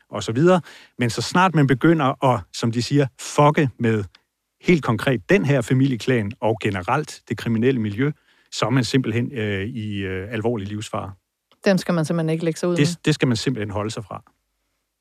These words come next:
Speaker 2: Der er også et, øh, dansk spor, altså den femogfyrre-årige nordjyde, han har jo noget familie i Danmark.
Speaker 1: Mm.
Speaker 2: Og det var jo blandt andet også sådan, at vi blev opmærksomme på historien, så vidt jeg husker.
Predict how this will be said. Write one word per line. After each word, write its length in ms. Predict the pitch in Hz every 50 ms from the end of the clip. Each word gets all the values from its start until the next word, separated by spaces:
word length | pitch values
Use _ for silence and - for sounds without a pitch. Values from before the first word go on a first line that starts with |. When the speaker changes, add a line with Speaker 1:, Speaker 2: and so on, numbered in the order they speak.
| _ _ -
Speaker 2:
Der 60 | 202
er 60 | 196
også 240 | 208 226 233 226 -
et, 120 | 247 196 -
øh, 160 | 175 160 151
dansk 240 | - 180 190 151 -
spor, 300 | - - 185 175 165 147
altså 260 | 135 135 139 - 165
den 420 | - 170 165 165 165 165 165 165 - - _ _ _ -
femogfyrre-årige 560 | - 202 196 185 170 - 185 175 175 175 170
nordjyde, 400 | 170 170 175 180 185 180 170 165
han 120 | 165 160
har 160 | 175 185 196 196
jo 60 | 185
noget 260 | 180 165 160 160 143
familie 480 | - 175 175 180 190 190 180 165 156 151
i 40 |
Danmark. 380 | 147 - 143 147 160 170 180 180 - _ _ _ _ _ _ -
Speaker 1:
Mm. 220 | 123 117 110 127 - _ _ -
Speaker 2:
Og 180 | - 165 156 160
det 100 | 170 165
var 140 | 160 151
jo 200 | 151 160 170 160 147 - _ _ _ -
blandt 180 | - 147 143
andet 280 | 156 175 226 247 214 175
også 140 | 156 156 -
sådan, 160 | 180 175 185
at 120 | 190 175
vi 60 | 180
blev 160 | 156 - 165 156
opmærksomme 520 | 143 143 151 151 180 196 - 196 185 165
på 140 | - 180 165
historien, 440 | 165 170 165 - 208 208 190 175 175
så 120 | - 185
vidt 180 | 175 185 185 -
jeg 180 | 185 170 165 151 - _ _ -
husker. 320 | - - 220 - - 208